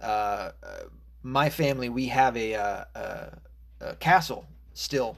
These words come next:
in, uh, Scotland, uh, that I can go see. So I don't know if I'm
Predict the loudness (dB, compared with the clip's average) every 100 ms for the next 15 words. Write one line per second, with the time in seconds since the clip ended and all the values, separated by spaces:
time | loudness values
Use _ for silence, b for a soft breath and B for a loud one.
0 | -10 -4 -4 -4 -6 -6 -8 2 2 2
1 | -4 -16 b b b b b -2 0 2
2 | 2 0 -2 -4 -8 -6 -6 -6 -4 -4
3 | -4 -4 -4 -6 -6 -6 -8 -18 -20 -16
4 | 0 2 2 0 2 4 6 6 4 2
5 | 0